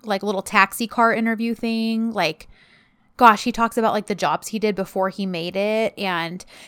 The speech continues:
how he even says, like, you know, "And if I reach the top and fall, like, that's okay because I've already been there. Like, I know what to do." Like, it, it, yeah. And then, like,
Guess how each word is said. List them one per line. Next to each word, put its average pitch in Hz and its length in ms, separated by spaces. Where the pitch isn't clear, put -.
how 247 140
he 240 100
even 233 140
says, 240 180
like, 214 220
you 285 80
know, 262 300
"And 208 180
if - 160
I 226 60
reach 226 320
the 220 80
top 233 260
and 202 180
fall, 202 520
like, 190 280
that's 196 220
okay 294 380
because 214 260
I've 196 140
already 208 240
been 190 260
there. 175 320
Like, 196 240
I 196 120
know 196 160
what 190 180
to - 100
do." 220 380
Like, 247 240
it, - 260
it, 254 220
yeah. 190 360
And 277 160
then, 294 100
like, 285 260